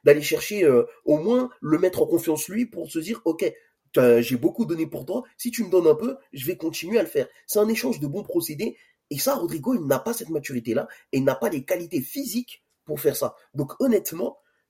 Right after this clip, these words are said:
euh, Rodrigo, pour moi, il a toujours ce profil d'ailier. Il aurait ce profil de, de joueur axial, de second attaquant autour d'un numéro neuf, mais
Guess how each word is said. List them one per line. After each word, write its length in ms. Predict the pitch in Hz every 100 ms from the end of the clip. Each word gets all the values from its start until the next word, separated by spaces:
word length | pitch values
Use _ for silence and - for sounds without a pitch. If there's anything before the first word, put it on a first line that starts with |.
| -
euh, 120 | 139
Rodrigo, 500 | 127 170 180 175 240
pour 200 | 233 160
moi, 260 | 165 190 - - -
il 160 | 147 143
a 80 |
toujours 300 | 143 185 240
ce 100 | 233
profil 400 | 165 143 147 143
d'ailier. 460 | 120 131 123 123 247 _ _ - -
Il 220 | 165 170
aurait 200 | 190 269
ce 120 | 269
profil 340 | 196 175 - 196
de, 380 | 165 151 131 117
de 120 | 131
joueur 320 | 131 165 185 -
axial, 360 | 151 - 175
de 80 | 127
second 280 | - 147 147
attaquant 460 | 135 - 123 110 - _ _
autour 480 | 175 170 214 214 139
d'un 180 | 135 139
numéro 400 | 139 135 123 123
neuf, 280 | 190 247 - _ _ -
mais 420 | 147 175 254